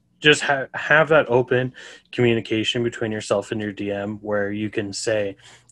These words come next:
"Absolutely, go ahead. Just make that roll,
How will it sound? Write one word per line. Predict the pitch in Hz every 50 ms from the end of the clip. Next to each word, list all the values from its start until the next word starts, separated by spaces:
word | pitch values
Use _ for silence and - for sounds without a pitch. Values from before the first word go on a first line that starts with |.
| _ _ _ _ - 123 120 _ - - -
"Absolutely, | - 160 - - 180 190 269 330 - 95 92
go | 92 117 135 165
ahead. | 151 - 123 113 98
Just | 113 107 -
make | 107 104 117 123 -
that | 139 135
roll, | 120 117 117 123 127 135 139 143 -